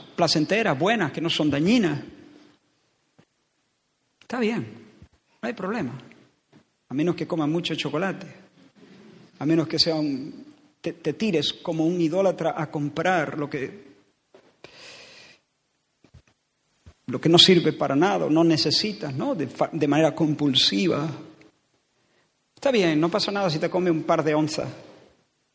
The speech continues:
Pero debemos apuntar más bajo, debemos buscar la raíz, porque el problema no es la tristeza. El problema no es la tristeza.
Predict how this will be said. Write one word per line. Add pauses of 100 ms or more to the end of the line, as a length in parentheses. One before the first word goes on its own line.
(260)
Pero
debemos
apuntar
más
bajo,
debemos
buscar
la
raíz, (220)
porque
el
problema
no
es
la
tristeza. (160)
El
problema
no
es
la
tristeza.